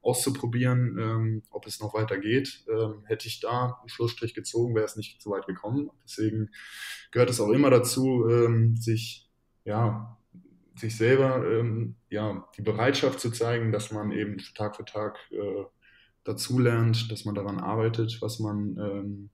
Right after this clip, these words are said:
ja, in den Spielen zeigen muss und eben auch so ein bisschen in sich reinhorchen, was man selber will. Also ich glaube, es gibt, es gibt viele,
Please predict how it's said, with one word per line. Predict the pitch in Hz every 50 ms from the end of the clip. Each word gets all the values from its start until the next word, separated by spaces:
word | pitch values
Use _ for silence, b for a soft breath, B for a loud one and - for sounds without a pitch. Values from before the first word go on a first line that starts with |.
| _ _ _ b b b b b b b _ -
ja, | - 101 92 90 90 107 - -
in | 107
den | 107 101
Spielen | - - 110 107 104 104
zeigen | - 107 104 110 120 123 123
muss | 123 117 - - -
und | 98 101 101 101 98 - - - _ _ _ _
eben | 113 113 110 110
auch | 104 107 110
so | - 117
ein | 113 113
bisschen | 120 117 - - 123 120 135
in | 110 113
sich | 107 107 107
reinhorchen, | - 98 117 120 123 117 120 120 113 113 - 117 117 117 113 113 B B B B B B B _
was | - 113 113 117
man | 113 113
selber | 110 113 110 113 110 95
will. | 110 123 123 110 92 -
Also | 95 95 95 101 101 101 101 92 - - _ _ _ _ _ _
ich | 110 - -
glaube, | 113 110 113 120
es | 113 117
gibt, | 117 110 - - - - - - - _
es | 117 110 113 - -
gibt | 117 117 -
viele, | - - - 135 135 135 135 135 127 127 -